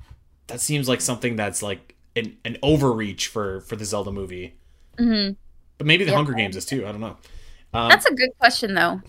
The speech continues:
Speaker 1: Yeah. Oh, here we go. You ready for this question, Al? This is a question that has existed since the dawn of time.
Speaker 2: <laughs> Oh,
Speaker 1: This is
Speaker 2: no.
Speaker 1: from Nick Miller, uh, and this one goes as follows.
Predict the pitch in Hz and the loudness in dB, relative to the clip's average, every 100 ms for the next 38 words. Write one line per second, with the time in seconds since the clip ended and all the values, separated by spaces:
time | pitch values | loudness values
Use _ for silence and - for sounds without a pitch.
0 | - 139 135 104 - - - - - _ | -2 2 2 0 -10 -20 -20 -20 -20 _
1 | _ - - - - - - - 113 110 | _ -20 -18 -16 -16 -18 -20 -16 -12 -10
2 | 98 - 98 101 - 120 143 160 143 139 | -12 -14 -14 -12 -6 -2 0 0 0 -2
3 | - 143 143 139 135 135 - _ - - | -2 -4 -4 -4 -4 -4 -8 _ -20 -6
4 | 240 262 254 202 185 185 165 151 135 123 | 0 4 6 8 6 6 4 4 2 2
5 | 139 - 143 - 127 - 107 110 110 110 | 0 2 2 2 -4 -4 -6 -4 -2 -4
6 | 95 98 92 87 85 - - - 262 262 | -6 -8 -8 -10 -14 -20 -12 -6 0 4
7 | 214 165 165 143 135 127 123 123 131 156 | 4 4 4 6 6 6 2 4 6 4
8 | - 123 123 131 156 113 92 92 - 104 | 0 -6 0 4 4 2 0 -6 -4 -2
9 | 101 101 101 107 113 127 120 104 107 107 | -2 -4 -6 -8 -6 -4 -4 -4 -2 -2
10 | 107 - 98 - 104 110 90 - | -2 -6 -6 -6 -4 -6 -6 -10